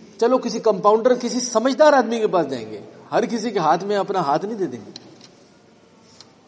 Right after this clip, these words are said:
پھٹ جاتا ہے، اسٹیچنگ کراتے ہیں، ٹانکے لگواتے ہیں،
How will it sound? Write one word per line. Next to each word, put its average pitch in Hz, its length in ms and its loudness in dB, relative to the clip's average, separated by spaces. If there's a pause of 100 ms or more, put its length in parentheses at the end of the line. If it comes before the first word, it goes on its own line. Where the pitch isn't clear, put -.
(1000)
پھٹ 190 220 0
جاتا 180 240 4
ہے، 175 60 2
اسٹیچنگ 202 380 -4
کراتے 151 300 -2
ہیں، 139 80 -10
ٹانکے 165 220 0
لگواتے 123 400 -4
ہیں، 101 60 -20